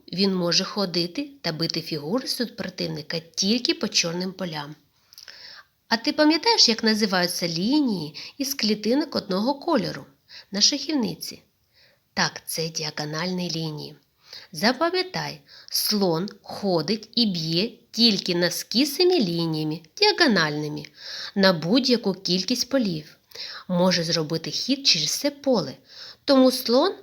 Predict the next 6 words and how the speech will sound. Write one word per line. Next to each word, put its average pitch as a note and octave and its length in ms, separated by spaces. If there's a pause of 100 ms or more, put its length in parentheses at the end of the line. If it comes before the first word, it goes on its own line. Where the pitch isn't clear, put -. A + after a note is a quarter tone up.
(220)
має G#3+ 300
ще G#3 220
назву C4 360
далекобійна G3+ 720
фігура. F#3+ 580 (880)
Змінювати F3 960